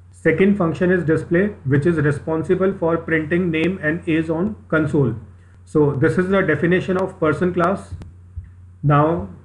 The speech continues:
after definition of person class, you can see main function is defined. So inside main function,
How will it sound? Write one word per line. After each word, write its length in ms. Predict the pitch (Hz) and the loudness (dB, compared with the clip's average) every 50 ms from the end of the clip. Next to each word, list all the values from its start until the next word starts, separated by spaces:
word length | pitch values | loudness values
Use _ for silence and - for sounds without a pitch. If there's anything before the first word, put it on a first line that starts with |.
| - - - - - - | -20 -20 -20 -10 -4 0
after 580 | 139 139 139 - - 180 190 196 190 170 - - | 0 0 0 2 2 4 4 4 2 0 -2 0
definition 540 | 139 151 143 139 160 165 175 175 - 185 180 | 0 2 2 2 2 2 2 0 0 0 0
of 220 | 180 180 180 - - - - | 0 -2 -4 -10 -12 -4 0
person 340 | 165 151 151 - 151 190 | 0 0 2 2 0 0
class, 360 | 180 180 170 165 180 170 - - | 0 2 2 2 0 -2 -2 -2
you 140 | 143 151 151 | 0 0 2
can 200 | 151 170 170 170 | 2 2 0 0
see 260 | - - 185 190 185 | -2 -2 -2 0 0
main 300 | 156 147 156 160 170 170 | 2 2 2 2 0 0
function 360 | 175 175 165 - - 185 175 | 0 -2 -2 -2 -2 -2 -2
is 100 | 170 165 | -2 -2
defined. 440 | - 165 - 170 160 170 202 208 - - - - - - - - - - | -4 -4 -2 0 0 0 0 -2 -6 -10 -20 -20 -20 -20 -20 -20 -20 -6
So 480 | - - 160 160 165 165 160 - - - - - - | 0 2 4 4 4 4 0 -4 -8 -16 -8 -2 0
inside 440 | 156 160 143 - 190 202 214 175 | 0 0 2 2 2 2 2 4
main 220 | 175 175 175 190 190 | 4 4 4 4 2
function, 520 | 190 185 175 170 - 180 160 135 123 123 | 2 0 0 0 0 0 0 0 0 -4